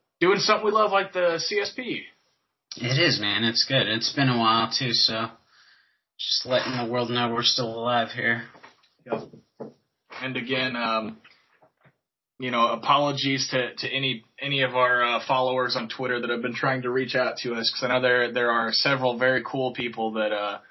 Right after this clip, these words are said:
Speaker 1: really support us on Twitter and haven't been, haven't been reci-, or haven't been, uh, reciprocating what they've been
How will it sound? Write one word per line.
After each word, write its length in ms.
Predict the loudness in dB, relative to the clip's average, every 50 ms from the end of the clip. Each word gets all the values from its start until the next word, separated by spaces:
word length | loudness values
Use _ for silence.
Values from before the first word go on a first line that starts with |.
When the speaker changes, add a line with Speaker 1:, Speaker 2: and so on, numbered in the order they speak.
| _ _ _
Speaker 1:
really 220 | 0 2 4 4
support 420 | 4 2 0 -2 -4 -2 -2 0 0
us 160 | 0 0 -2
on 120 | -2 -6
Twitter 400 | -6 -6 -6 -4 -4 -4 -4 -4
and 240 | -6 -6 -8 -12 -16 -20 -20 -20 -20 _ _ _ _ _ _ _ _
haven't 380 | 4 4 4 4 2 0 0
been, 260 | -2 -2 -2 -2 -4 -4
haven't 360 | -4 -2 -2 -2 -4 -4 -6
been 100 | -6 -4
reci-, 400 | -4 -4 -4 -2 -4 -4 -2 -2
or 160 | -2 -2 -2 -2 0
haven't 280 | 0 -2 -2 -2 -6 -6
been, 180 | -8 -8 -6 -8
uh, 140 | -8 -8
reciprocating 800 | -8 -8 -8 -8 -8 -8 -8 -10 -12 -10 -10 -10 -8 -8 -6 -6
what 160 | -6 -6 -8 -8
they've 180 | -10 -10 -8
been 340 | -8 -6 -6 -6 -8 -12 -16